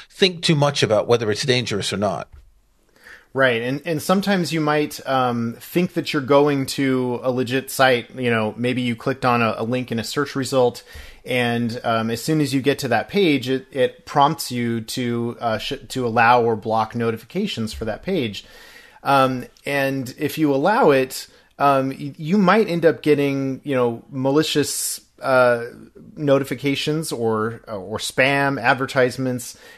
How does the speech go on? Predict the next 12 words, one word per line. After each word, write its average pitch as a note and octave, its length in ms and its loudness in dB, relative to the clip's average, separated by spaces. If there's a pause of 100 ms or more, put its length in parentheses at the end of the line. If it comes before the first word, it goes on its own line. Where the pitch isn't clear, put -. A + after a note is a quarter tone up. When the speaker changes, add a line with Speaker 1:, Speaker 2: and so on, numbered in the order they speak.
Speaker 2:
It A#2 80 -10
could C#3+ 200 -2
be C3 320 0
any C3+ 160 -2
number B2+ 280 0
of G#2+ 100 -2
things G#2 480 -4 (300)
that A#2 180 0
you C#3+ 140 -2
really D#3+ 320 2
don't C#3 320 0
want. G#2+ 480 -2